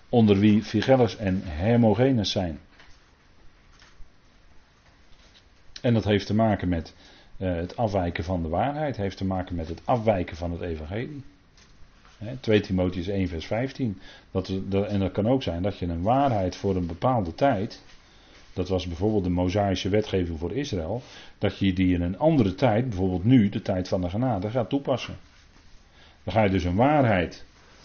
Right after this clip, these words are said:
wet van Mozes, ga je toepassen nu, tijd van genade,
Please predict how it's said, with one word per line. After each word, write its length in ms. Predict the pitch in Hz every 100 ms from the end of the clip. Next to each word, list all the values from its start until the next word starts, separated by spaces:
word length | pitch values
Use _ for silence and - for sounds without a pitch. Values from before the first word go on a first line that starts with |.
| - -
wet 220 | 98 -
van 120 | 90
Mozes, 500 | 90 123 139 190 - - - - -
ga 160 | - 95
je 120 | 92
toepassen 600 | 160 143 113 - 90 78 - - -
nu, 480 | 90 104 139 208 - - _ -
tijd 260 | - 98 -
van 160 | 87
genade, 460 | 87 104 143 156